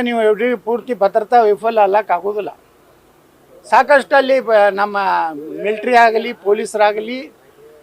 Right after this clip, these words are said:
ಪ್ರಯತ್ನ ಮಾಡ್ತಿರ್ತಾರೆ. ಆದ್ರೆ ಅಲ್ಲಿಯೂ ಕೆಲವೊಂದು ಮಂದಿ ಅವ್ರು ಇರ್ತಾರಲ್ಲ, ಪೊಲೀಸ್ ಡ್ರೆಸ್ನಲ್ಲೇ ಬಂದ್ಬಿಟ್ಟಾರೆ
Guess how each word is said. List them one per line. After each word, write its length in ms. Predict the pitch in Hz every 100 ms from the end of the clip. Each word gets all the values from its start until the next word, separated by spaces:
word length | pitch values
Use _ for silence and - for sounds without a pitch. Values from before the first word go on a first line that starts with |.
| _ _
ಪ್ರಯತ್ನ 360 | - 226 269 269
ಮಾಡ್ತಿರ್ತಾರೆ. 560 | 254 269 240 247 202 208
ಆದ್ರೆ 280 | 226 262 254
ಅಲ್ಲಿಯೂ 380 | 262 294 285
ಕೆಲವೊಂದು 320 | 254 277 277 269
ಮಂದಿ 200 | 277 247
ಅವ್ರು 240 | 240 269
ಇರ್ತಾರಲ್ಲ, 480 | 254 277 269 220 151 - _ - _ _ _ _ _ - - _ _ _ _ -
ಪೊಲೀಸ್ 400 | 202 277 285 233
ಡ್ರೆಸ್ನಲ್ಲೇ 520 | 269 269 254 277 277
ಬಂದ್ಬಿಟ್ಟಾರೆ 720 | 269 269 262 254 226 147 -